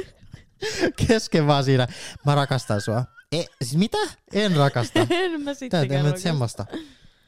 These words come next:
Speaker 1: No, miten sitten elämän aikana? Koeksä, että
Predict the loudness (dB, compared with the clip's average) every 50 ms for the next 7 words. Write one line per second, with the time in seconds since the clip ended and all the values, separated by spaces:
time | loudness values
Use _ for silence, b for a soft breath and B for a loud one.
0 | B B _ _ 0 2 2 2 2 B -8 -16 B B B _ 0 0 2 0
1 | 0 -2 -2 0 0 -2 -2 -4 -12 -18 -20 -16 _ -4 0 2 2 2 2 2
2 | 2 2 2 0 -2 -4 -6 -10 -10 -12 -14 _ _ _ _ _ _ _ _ _
3 | _ _ _ _ -20 -20 -20 _ _ _ _ _ _ _ 0 2 2 2 2 0
4 | 0 0 0 0 0 -2 -2 -4